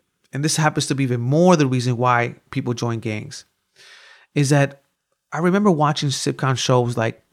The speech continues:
Seven Heaven and Different Strokes, and I remember asking myself, why is it that my family is not like that family?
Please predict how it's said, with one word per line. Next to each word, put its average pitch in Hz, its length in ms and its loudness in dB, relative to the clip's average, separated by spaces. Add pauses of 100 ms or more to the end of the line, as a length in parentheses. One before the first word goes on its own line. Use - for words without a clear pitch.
Seven 135 340 0
Heaven 120 520 0
and 107 240 -10 (100)
Different 143 260 0
Strokes, - 640 -4 (680)
and 147 180 0
I 143 40 2
remember 170 420 2
asking 143 340 0
myself, 123 520 -2 (880)
why - 180 -6
is 226 140 2
it 226 100 0
that 165 100 2
my 147 200 2
family 135 380 0
is 117 120 -4
not 127 200 -4 (140)
like 120 160 -4
that 113 180 -2
family? 107 400 -8